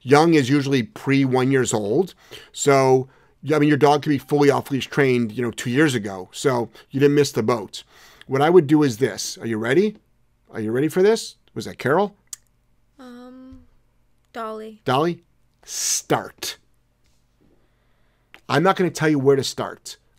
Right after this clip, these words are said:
Speaker 1: I'm just gonna say, "Start." Got it?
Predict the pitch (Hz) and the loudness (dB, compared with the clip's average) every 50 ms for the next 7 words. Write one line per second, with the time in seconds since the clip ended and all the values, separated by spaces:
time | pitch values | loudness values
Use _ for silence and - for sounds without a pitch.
0 | _ _ 127 127 143 147 139 - 143 135 127 - - 135 120 117 113 113 113 - | _ _ -4 -4 -4 -4 -4 -6 -6 -6 -6 -6 -6 -4 -4 -4 -4 -6 -6 -10
1 | _ _ _ _ _ _ _ _ _ - - - - - - - - - - - | _ _ _ _ _ _ _ _ _ -18 -14 -12 -8 -6 -4 -4 -4 -4 -6 -6
2 | - - 147 120 104 - - _ - - - - - _ _ _ _ _ _ _ | -6 -4 -4 -6 -6 -10 -16 _ -12 -12 -12 -12 -16 _ _ _ _ _ _ _
3 | _ _ _ _ _ _ _ _ 104 98 110 143 196 226 214 - | _ _ _ _ _ _ _ _ -10 -8 -4 -2 -2 -2 -2 -4